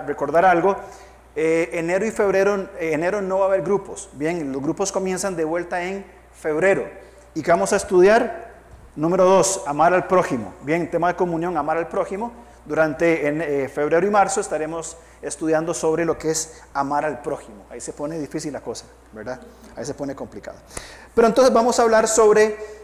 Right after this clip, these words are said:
eh, el cumplimiento de la promesa, que Jesús es el cumplimiento de la promesa.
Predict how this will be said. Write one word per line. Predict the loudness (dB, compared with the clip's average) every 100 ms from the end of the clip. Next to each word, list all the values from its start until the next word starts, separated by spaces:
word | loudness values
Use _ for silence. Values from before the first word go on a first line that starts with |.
| -20 -12
eh, | -2 2 2 2 -2 -16 -20 -20 -20 _ _ _ -12 0
el | 0
cumplimiento | 2 0 2 4 4 4 2 2 -2
de | 0 4
la | 4 4
promesa, | 2 2 0 -2
que | -2
Jesús | -2 0 0 0
es | 0
el | -2
cumplimiento | -2 -6 -4 -2 -4 -2 -2 0
de | 0
la | 2
promesa. | 0 0 0 0